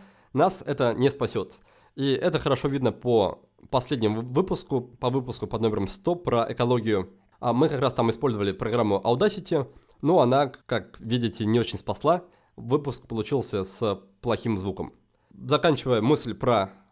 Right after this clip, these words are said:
Audacity, я её начал, этот вариант, всё-таки использовать на, там, девятом десятке выпусков. И в какой-то момент, в какой-то степени, наверное, это решение проблемы. Поэтому не повторяйте моих ошибок, начинайте думать заранее об этом. А лучше записывайте выпуски вживую.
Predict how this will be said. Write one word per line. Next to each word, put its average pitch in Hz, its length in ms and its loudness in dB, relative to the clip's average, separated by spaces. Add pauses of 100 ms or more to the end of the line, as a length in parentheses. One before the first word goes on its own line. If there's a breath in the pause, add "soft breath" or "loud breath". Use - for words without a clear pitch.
(160)
Audacity, 147 540 2
я 127 160 2
её 110 340 2
начал, 131 400 2
этот 123 280 -2
вариант, 120 260 4
всё-таки - 280 -4
использовать 139 540 -4
на, 117 280 2 (260 soft breath)
там, 107 160 -8
девятом 123 440 2
десятке 113 600 -2
выпусков. 135 540 -4 (500)
И 233 180 0
в 240 60 -12
какой-то 165 340 0
момент, 160 380 4
в - 80 -16
какой-то 131 260 -4
степени, 160 380 0
наверное, 120 340 2
это 117 140 0
решение 107 320 0
проблемы. 131 500 0 (160)
Поэтому 123 580 0 (200)
не 123 160 0
повторяйте 131 500 2
моих 117 200 4
ошибок, 151 380 2
начинайте 123 440 2
думать 110 300 2
заранее 143 380 4
об 135 100 2
этом. 117 300 0 (320 loud breath)
А 131 100 -4
лучше 156 360 0
записывайте 127 540 -2
выпуски - 340 -4
вживую. 151 560 2